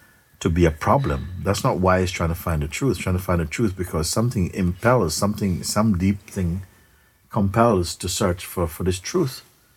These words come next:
You may call it grace. It can use this, the covering of suffering and so on as a motivator. But in the end, it doesn't need suffering anymore.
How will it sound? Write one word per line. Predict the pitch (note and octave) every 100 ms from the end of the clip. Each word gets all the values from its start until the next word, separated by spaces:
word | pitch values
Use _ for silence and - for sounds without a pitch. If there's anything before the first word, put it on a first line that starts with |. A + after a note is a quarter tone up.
| _ _ _ _ _ -
You | E2+
may | F2+
call | - E2
it | D#2+
grace. | F2 C3+ A#2+ - -
It | C#3
can | - B2 F2+
use | F2+ A#2+ D3 G2 A2+ - - _ _ _ _ _ _
this, | F2 F2+ -
the | F#2
covering | F2+ - A2 A#2 A2+ F2
of | D#2 -
suffering | - F#2 F2+ F2+ F#2+
and | F2+ D#2
so | -
on | C#2+ C#2+ D2+ -
as | F2+ D#2+
a |
motivator. | E2+ F2 - D#2 A2 C3+ F#2 E2 _ _ _ _ _ _ _
But | F#2+ F#2+
in | A#2 G2+
the | G2+
end, | C3 A#2 E2+
it | F2
doesn't | F#2 F2+
need | A2 C3
suffering | - F2+ - D2+
anymore. | D2 C#2 C#2 D2+